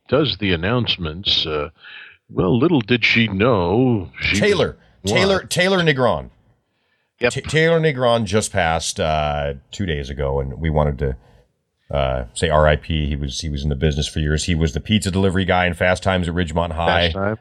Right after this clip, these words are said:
Speaker 2: for
Speaker 1: Yep.
Speaker 2: me and Joe's, uh, generation, and, uh, did a lot of work throughout
Speaker 1: Easy
Speaker 2: his
Speaker 1: Money.
Speaker 2: career.
Speaker 1: I loved him in Easy Money.
Speaker 2: Yeah, he was great in
Speaker 1: He
Speaker 2: everything he
Speaker 1: was,
Speaker 2: did, man.
Speaker 1: he was the, uh,
Speaker 2: Mm-hmm.
Speaker 1: the, the suitor to Rodney Dangerfield's
Speaker 2: Mm-hmm.
Speaker 1: daughter.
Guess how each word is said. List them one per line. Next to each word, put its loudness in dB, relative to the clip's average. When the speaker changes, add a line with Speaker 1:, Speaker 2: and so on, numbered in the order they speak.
Speaker 2:
for -8
Speaker 1:
Yep. 0
Speaker 2:
me 0
and 0
Joe's, -2
uh, 0
generation, -2
and, -4
uh, -2
did -4
a 0
lot 0
of -2
work 0
throughout 0
Speaker 1:
Easy 0
Speaker 2:
his 0
Speaker 1:
Money. 0
Speaker 2:
career. 4
Speaker 1:
I 4
loved 0
him 0
in -2
Easy -6
Money. -6
Speaker 2:
Yeah, -10
he -2
was 2
great 2
in 0
Speaker 1:
He 4
Speaker 2:
everything 2
he 2
Speaker 1:
was, 0
Speaker 2:
did, 2
man. -10
Speaker 1:
he -6
was -4
the, -2
uh, 2
Speaker 2:
Mm-hmm. -6
Speaker 1:
the, -8
the -10
suitor 0
to -8
Rodney 0
Dangerfield's -2
Speaker 2:
Mm-hmm. 0
Speaker 1:
daughter. -2